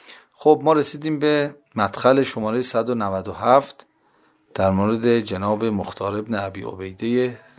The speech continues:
ثقفی. در مورد مختار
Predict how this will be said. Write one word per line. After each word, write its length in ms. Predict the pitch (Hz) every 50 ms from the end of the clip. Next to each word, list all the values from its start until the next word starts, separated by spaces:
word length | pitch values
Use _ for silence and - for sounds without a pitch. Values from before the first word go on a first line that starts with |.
| _ -
ثقفی. 680 | - - - - - - 104 - - - 104 92 - - - _ _ _ _ _ _ _ _ _ - - - - - - - - - - _ _ _ _ _ _ _ _ _ _ _ _ _ _ _ _ _ _ _ _ _ _ _ _ _ _ _ - - - - 113
در 180 | 131 131 139
مورد 260 | 156 170 170 165 151
مختار 640 | 165 160 160 147 - - - - 156 156 160 160 156